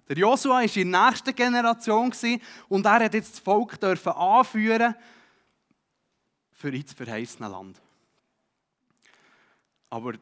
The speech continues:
der Josua hat nicht direkt gesagt, „Komm, wir gehen das verheißene Land gehen einnehmen“, sondern er hat zuerst mal zwei Kundschafter vorausgeschickt. In die Stadt Jericho.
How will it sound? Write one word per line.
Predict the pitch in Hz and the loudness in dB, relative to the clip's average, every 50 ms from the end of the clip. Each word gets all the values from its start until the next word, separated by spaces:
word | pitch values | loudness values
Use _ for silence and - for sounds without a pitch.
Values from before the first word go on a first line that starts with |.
| _ _ _ - | _ _ _ -14
der | 120 117 | -8 -6
Josua | 131 151 180 170 185 160 156 156 156 139 - - - | -4 -4 -4 -2 -2 0 0 0 -2 -6 -12 -12 -10
hat | 127 139 | -6 -4
nicht | 143 151 160 - | -2 -2 -2 0
direkt | 175 165 165 165 165 - - | 2 4 4 2 2 -2 -14
gesagt, | - - 170 147 156 151 - - | -8 -2 0 0 0 0 -2 0
„Komm, | 202 240 233 240 | 0 2 2 2
wir | 226 | 0
gehen | - 220 202 | 0 0 0
das | 185 214 196 - - | 2 0 -2 -2 -4
verheißene | - 190 175 180 208 226 247 - - 226 208 | -4 -2 0 2 2 2 2 0 0 0 2
Land | 196 190 196 220 220 - | 4 4 2 2 0 0
gehen | 233 214 202 - | 0 -2 0 2
einnehmen“, | 202 185 185 208 226 240 233 220 220 226 220 | 2 2 2 2 2 2 2 4 2 2 2
sondern | - 202 185 185 170 170 175 | 2 0 -2 0 -2 -2 -2
er | 170 165 175 165 | 0 0 2 0
hat | 147 - - | 0 -2 -2
zuerst | 156 160 165 | -4 -4 -2
mal | 175 165 151 - | -4 -4 -4 -6
zwei | - 156 165 190 | -4 -2 -2 -2
Kundschafter | - - - 165 180 202 - 202 180 170 - - 175 | -2 -2 -2 -2 -2 -2 -2 -4 -4 -4 -6 -12 -12
vorausgeschickt. | - 160 147 156 175 160 - - - 98 _ - - _ _ _ _ _ _ _ _ _ _ _ _ _ _ _ _ _ _ _ _ - | -10 -8 -6 -6 -8 -10 -14 -16 -18 -18 _ -20 -20 _ _ _ _ _ _ _ _ _ _ _ _ _ _ _ _ _ _ _ _ -18
In | 120 - | -14 -12
die | 127 113 | -10 -10
Stadt | - - - - 156 - - - | -10 -8 -6 -8 -8 -8 -10 -10
Jericho. | 110 117 127 135 139 135 139 - - 101 90 | -8 -6 -4 -4 -4 -6 -8 -14 -18 -18 -20